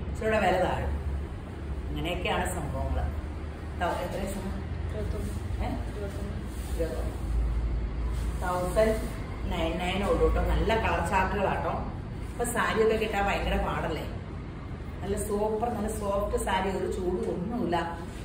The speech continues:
Speaker 1: പെട്ടെന്ന് എടുത്തു. തൗസൻഡ് നയൻ നയൻ. പെട്ടെന്ന് തീരും കേട്ടോ. സാരി കളക്ഷൻ നമുക്ക് ഒത്തിരി ഉള്ള കാരണം എപ്പോഴും സാരി എടുക്കാൻ ആൾക്കാർ വരുന്നുണ്ട്, ഈ വീഡിയോ ഇടുവല്ലേ. അപ്പൊ യേശുവിന്റെ കൃപയാ കിഴക്കുന്നും തെക്കുന്നും വടക്കുന്നും പടിഞ്ഞാറുന്നും ജനം കയറി നമ്മളെ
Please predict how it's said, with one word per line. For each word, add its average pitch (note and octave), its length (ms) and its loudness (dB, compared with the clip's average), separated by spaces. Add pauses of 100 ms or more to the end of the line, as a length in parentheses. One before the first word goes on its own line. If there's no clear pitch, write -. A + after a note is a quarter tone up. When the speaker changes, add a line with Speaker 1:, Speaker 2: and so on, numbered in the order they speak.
Speaker 1:
പെട്ടെന്ന് A3 360 -2
എടുത്തു. F3+ 180 0
തൗസൻഡ് F3 460 -2
നയൻ D3+ 220 -4
നയൻ. D3 220 -6 (500)
പെട്ടെന്ന് B3 380 0
തീരും F#3 240 0
കേട്ടോ. F#3+ 260 0
സാരി F3+ 300 0
കളക്ഷൻ G#3 340 0
നമുക്ക് G3 340 -2 (460)
ഒത്തിരി A3 220 0
ഉള്ള G#3 240 6
കാരണം G3 240 4
എപ്പോഴും B3 560 6
സാരി G#3+ 280 4
എടുക്കാൻ F#3+ 280 2
ആൾക്കാർ F3 340 2
വരുന്നുണ്ട്, E3 300 0
ഈ E3 60 0
വീഡിയോ F3+ 400 4
ഇടുവല്ലേ. - 420 2 (680)
അപ്പൊ E3 180 -2 (220)
യേശുവിന്റെ F3+ 380 0
കൃപയാ G3 340 0
കിഴക്കുന്നും G3+ 480 -2
തെക്കുന്നും F#3+ 360 0
വടക്കുന്നും F#3+ 460 0
പടിഞ്ഞാറുന്നും F#3+ 640 2
ജനം F3 260 2
കയറി F#3 120 2
നമ്മളെ E3+ 460 2